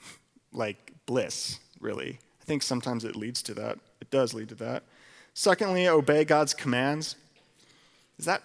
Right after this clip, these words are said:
feel good? Like, is that nice to, um, r-, put down our pride and to press into humility? He talks about not hating your brother or sister.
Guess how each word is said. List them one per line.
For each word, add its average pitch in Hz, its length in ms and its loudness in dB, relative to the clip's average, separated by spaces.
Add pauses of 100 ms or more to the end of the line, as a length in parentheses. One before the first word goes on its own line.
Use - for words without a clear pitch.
(160)
feel 147 260 0
good? 208 360 -2 (420)
Like, 110 200 -10 (100)
is 139 100 -8
that 180 160 0
nice 120 640 -4 (560)
to, 151 520 4
um, 131 580 2 (880)
r-, 131 100 -6 (440)
put 180 180 0
down 139 220 2
our 110 100 0
pride 139 640 -2 (100)
and 123 120 -10
to 117 60 -6
press 135 360 -2
into 131 120 -4
humility? 127 600 -2
He - 720 -18
talks 160 240 2
about 156 260 6
not 139 300 6
hating 151 460 4
your 127 160 2
brother 120 520 0
or 110 160 -4
sister. 127 600 -4